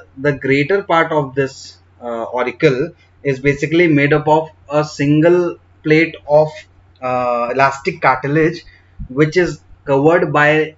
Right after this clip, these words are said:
skin on both the sides. Yes, you can see this, that the, uh, major part of this, uh, pinna, the, um, you can say, uh, more than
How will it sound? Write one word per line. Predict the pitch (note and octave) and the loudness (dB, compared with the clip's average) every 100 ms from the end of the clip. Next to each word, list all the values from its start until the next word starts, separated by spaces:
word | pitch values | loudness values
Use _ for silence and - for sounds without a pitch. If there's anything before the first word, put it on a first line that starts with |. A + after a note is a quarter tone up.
| _ | _
skin | - - - F3 D#3+ E3 - | -20 -20 -2 2 2 0 -4
on | C#3+ C3+ | -2 0
both | C3+ A#2+ | 0 -2
the | A2 | -4
sides. | A2 G#2+ - - | -4 -6 -8 -14
Yes, | B2 F#3 - _ _ _ - | -2 -2 -2 _ _ _ -12
you | B2+ | -6
can | C#3+ C#3+ | 0 0
see | D3 A3 A#3 _ - - | 0 -4 -4 _ -16 0
this, | C#3 D3+ - - | 2 2 -4 -14
that | D3 B2+ C#3 D3 - _ | -8 0 2 0 -2 _
the, | C#3 D3+ E3 C#3+ C#3 - | -4 0 2 0 -8 -6
uh, | D3 C3+ | -2 0
major | C3 C#3 E3 G3+ | 0 2 4 2
part | F#3 D#3+ | 2 0
of | D3+ C3 | 0 -2
this, | C3+ C3 - | -4 -4 -6
uh, | B2+ A#2 A2 | -4 -2 -4
pinna, | B2 A2+ C#3+ A3 - _ _ A#2 | -6 -4 -4 -6 -12 _ _ -10
the, | B2+ C3+ C3 | -4 -2 -4
um, | C3+ C3 C3 C3 C3 | -6 -6 -6 -8 -10
you | C3+ C3+ | -6 -4
can | C#3 C#3+ | -4 -4
say, | D3 D3 D3+ D3+ - _ A#2 | 0 2 0 -2 -16 _ -12
uh, | A#2+ | -6
more | C3 D3+ D#3 | 0 2 2
than | C#3+ D3+ C#3 | 2 2 2